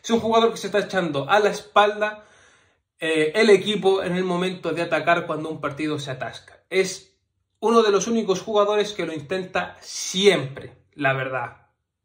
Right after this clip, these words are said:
Las cosas hay que decirlas como son. Y obviamente está demostrando que ya no es el mismo Dembélé de hace unos años.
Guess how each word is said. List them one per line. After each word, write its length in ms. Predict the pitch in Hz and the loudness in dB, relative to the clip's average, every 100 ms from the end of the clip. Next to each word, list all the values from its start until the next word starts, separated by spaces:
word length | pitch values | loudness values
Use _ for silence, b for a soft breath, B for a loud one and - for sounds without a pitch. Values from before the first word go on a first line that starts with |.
| _ _ _ _ | _ _ _ _
Las 280 | 127 135 | -8 -6
cosas 280 | 190 180 180 | -6 -6 -6
hay 120 | 180 | -8
que 100 | 170 | -6
decirlas 440 | 156 139 196 185 175 | -6 -6 -4 -4 -6
como 240 | 131 127 | -12 -12
son. 280 | - 113 120 b b b b - | -12 -14 -14 b b b b 0
Y 60 | |
obviamente 440 | 269 233 208 202 190 | 4 6 6 2 0
está 160 | 180 | 0
demostrando 800 | 165 156 139 - 151 143 143 - b b b b b b b _ _ _ _ - - _ _ - | 0 0 -2 -2 -2 -2 -4 -6 b b b b b b b _ _ _ _ -14 -14 _ _ 0
que 140 | 208 | 6
ya 60 | 247 | 6
no 60 | |
es 100 | 226 | 6
el 100 | 226 | 4
mismo 240 | 226 214 202 | 4 4 4
Dembélé 380 | 196 196 196 | 4 2 2
de 60 | 190 | 2
hace 160 | 180 180 | -2 -6
unos 260 | 151 135 | -6 0
años. 500 | 170 180 185 185 - | 0 0 -4 -8 -18